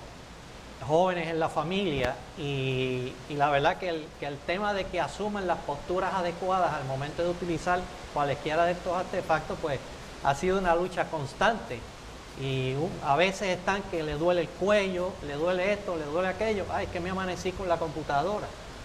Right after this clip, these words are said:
O sea que, que esos son todos, todos puntos a observar. Eh, doctor, eh, para ir concluyendo,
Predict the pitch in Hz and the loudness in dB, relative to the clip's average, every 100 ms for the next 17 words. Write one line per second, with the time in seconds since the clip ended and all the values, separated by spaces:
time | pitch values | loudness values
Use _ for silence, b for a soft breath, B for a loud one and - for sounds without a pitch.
0 | - - - - 147 170 165 147 160 170 | -12 -12 -12 -4 0 2 0 0 -2 -2
1 | 175 196 190 - 175 185 165 - - - | -2 -4 -2 2 4 4 2 -4 -4 4
2 | 175 180 - 202 214 180 156 143 - 151 | 6 6 4 0 0 0 0 0 -2 -2
3 | 131 175 180 - - - - - - 151 | 4 4 2 -6 -14 -16 -16 -14 -6 -2
4 | 156 156 160 156 151 202 196 196 - - | 2 2 4 2 2 2 2 0 -10 -10
5 | 165 151 147 147 - - - - - - | -6 -4 -4 -4 -6 -10 -12 -14 -14 -2
6 | - 170 160 160 196 196 202 196 196 180 | 4 6 6 6 2 0 -2 -2 -2 0
7 | 170 185 190 143 139 | 2 2 0 -4 -6